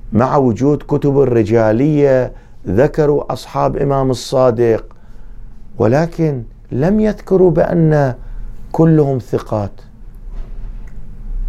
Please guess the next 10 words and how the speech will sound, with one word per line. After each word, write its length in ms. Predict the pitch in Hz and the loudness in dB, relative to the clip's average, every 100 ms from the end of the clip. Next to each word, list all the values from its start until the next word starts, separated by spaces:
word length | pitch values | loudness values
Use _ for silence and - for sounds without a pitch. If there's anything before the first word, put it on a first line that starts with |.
| - - | -6 -2
المعدود 920 | 139 131 131 135 - 143 160 240 240 185 | 0 2 2 0 -2 -2 2 2 2 2
من 200 | 196 185 | 0 0
أصحاب 540 | 170 160 - 175 165 | -2 -6 -2 0 2
إمام 320 | 160 165 165 | 2 0 0
الصادق 640 | 147 - 170 190 190 202 196 - - - - - - - - - - | -2 -2 0 2 2 0 -2 -12 -20 -20 -20 -20 -18 -16 -16 -12 -2
نقلوا 720 | 127 185 - 156 131 120 - | 2 2 2 0 2 0 0
أرباب 440 | 127 123 156 151 135 | -2 0 0 0 0
الرجال 600 | 110 117 120 180 214 185 | 0 -2 0 0 0 -2
بأنهم 720 | 143 170 185 170 160 190 220 - - - - - | -2 -2 0 2 2 0 -2 -6 -14 -16 -12 -4
ثقات، 420 | 107 - 101 98 | -4 -2 -4 -4